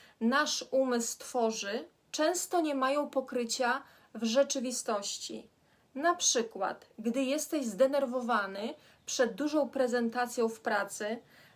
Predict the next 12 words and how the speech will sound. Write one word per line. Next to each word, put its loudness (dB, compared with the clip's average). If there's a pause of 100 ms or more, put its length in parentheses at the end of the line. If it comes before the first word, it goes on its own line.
zamiast 2
myśleć, 0 (340)
że 4
ci -2
się 0
nie -2
uda, -2 (420)
powiedz 4
sobie, 0 (380)
że 6
jesteś 0
zdenerwowany, 2